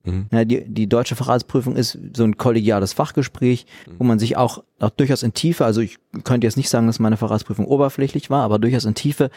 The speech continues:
Speaker 2: äh, individuell über irgendwelche Themen unterhält. Man weiß aber ganz genau,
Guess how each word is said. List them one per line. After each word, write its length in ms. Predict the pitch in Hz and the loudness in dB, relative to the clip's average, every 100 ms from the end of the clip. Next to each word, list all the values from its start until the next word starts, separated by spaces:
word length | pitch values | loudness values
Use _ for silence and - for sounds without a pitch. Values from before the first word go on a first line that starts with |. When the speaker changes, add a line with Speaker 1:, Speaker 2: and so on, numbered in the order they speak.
| - - - - _ | -14 -18 -20 -20 _
Speaker 2:
äh, 280 | - 107 104 - _ _ _ _ _ | 0 2 0 -6 _ _ _ _ _
individuell 520 | 139 147 123 113 120 | 0 2 2 2 2
über 160 | 117 104 | 2 0
irgendwelche 600 | 113 117 _ - 107 113 | 0 -2 _ -4 -4 -4
Themen 340 | - 117 120 | -2 0 2
unterhält. 640 | 95 98 87 107 131 196 - _ - - - | 0 -2 -2 2 0 0 -10 _ -20 -20 -4
Man 140 | 110 | 2
weiß 160 | 110 123 | 2 2
aber 120 | 120 | 2
ganz 180 | 117 - | 0 0
genau, 360 | 104 101 135 | 2 2 2